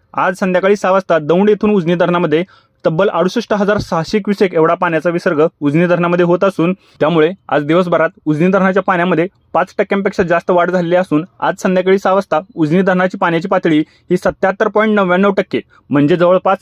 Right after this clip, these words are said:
अष्ट्याहत्तर टक्के एवढी झालेली आहे. उजनी धरणातील मृत पाणीसाठाही एकशे पाच पॉइंट चव्वेचाळीस टीएमसी एवढा झालेला असून, उजनी धरणाचे उपयुक्त पाणीसाठाही एक्केचाळीस पॉइंट अष्ट्याहत्तर टीएमसी एवढा झालेला आहे. दर्शको, पुणे जिल्हा व आसपासच्या परिसरात तसेच घाटमाथ्यावरतीही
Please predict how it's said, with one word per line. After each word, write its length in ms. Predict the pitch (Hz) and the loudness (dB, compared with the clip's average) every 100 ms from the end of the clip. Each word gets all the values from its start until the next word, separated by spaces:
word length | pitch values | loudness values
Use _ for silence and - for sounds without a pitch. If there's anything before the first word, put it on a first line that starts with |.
| - | -6
अष्ट्याहत्तर 420 | 170 - 208 226 | -4 -2 0 0
टक्के 240 | 220 202 185 | 0 0 0
एवढी 180 | 175 | 2
झालेली 300 | 165 151 143 | 2 2 2
आहे. 100 | 123 92 _ _ _ _ 143 | 0 -2 _ _ _ _ -4
उजनी 260 | 135 156 | 0 2
धरणातील 380 | 165 170 165 185 | 2 0 0 0
मृत 260 | 170 185 190 | 0 0 -2
पाणीसाठाही 640 | 190 190 202 190 190 180 - _ - | -2 -2 -2 0 -2 -2 -6 _ -6
एकशे 220 | 175 233 | -4 -2
पाच 300 | 202 202 208 | -2 -2 -2
पॉइंट 240 | 226 233 | -2 0
चव्वेचाळीस 440 | 220 202 202 214 - | 2 2 2 0 2
टीएमसी 280 | 202 208 208 | 0 0 2
एवढा 200 | 196 190 | 2 2
झालेला 320 | 190 180 190 | 2 2 2
असून, 300 | 190 160 180 - _ - | 2 0 -2 -4 _ -2
उजनी 240 | 156 180 | 0 2
धरणाचे 320 | 208 202 208 | 2 2 2
उपयुक्त 380 | 214 165 202 - | 0 0 -2 0
पाणीसाठाही 640 | 240 208 208 220 214 208 214 - | -2 -2 -2 -2 0 -2 -4 -6
एक्केचाळीस 480 | 190 - 185 202 | -6 -2 0 0
पॉइंट 260 | - 208 220 - | 0 -2 -2 -6
अष्ट्याहत्तर 420 | - 190 185 208 | -2 -2 0 0
टीएमसी 320 | 196 180 185 | 0 0 2
एवढा 160 | 165 156 | 2 2
झालेला 260 | 165 139 | 2 2
आहे. 300 | 180 - _ _ - - | 0 -4 _ _ -16 -2
दर्शको, 420 | 135 175 165 160 190 _ - | -2 0 0 0 -2 _ 0
पुणे 180 | 135 160 | 0 2
जिल्हा 260 | 165 165 | 2 2
व 80 | 175 | 4
आसपासच्या 520 | 185 170 - 156 170 | 4 2 -2 -2 0
परिसरात 340 | 160 165 160 139 - | 0 0 0 0 0
तसेच 240 | 220 240 | 0 0
घाटमाथ्यावरतीही 840 | 190 196 196 196 202 208 214 185 | 0 0 0 2 2 2 2 0